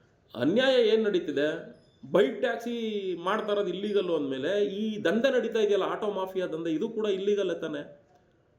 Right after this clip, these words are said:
ಆ ಒಂದೊಂದು ದಂಧೆ ಬಗ್ಗೆನೂ ಕೂಡ ವಿವರಣೆ ಕೊಟ್ಟು ಹೇಳಿದೀವಿ. ತುಟುಕ್ ಪಿಟುಕ್ ಅನ್ನಲ್ಲ.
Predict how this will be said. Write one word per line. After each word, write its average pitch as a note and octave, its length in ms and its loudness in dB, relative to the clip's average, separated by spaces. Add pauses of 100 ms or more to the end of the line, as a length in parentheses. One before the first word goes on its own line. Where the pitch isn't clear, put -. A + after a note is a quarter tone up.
ಆ D#3+ 80 0
ಒಂದೊಂದು A3+ 680 4
ದಂಧೆ A#3 320 2
ಬಗ್ಗೆನೂ A#3+ 300 0
ಕೂಡ A#3 180 -4
ವಿವರಣೆ A3 440 0
ಕೊಟ್ಟು G3+ 220 -4
ಹೇಳಿದೀವಿ. F#3 560 -4
ತುಟುಕ್ B3+ 420 -6
ಪಿಟುಕ್ A3 300 -2
ಅನ್ನಲ್ಲ. G3+ 260 0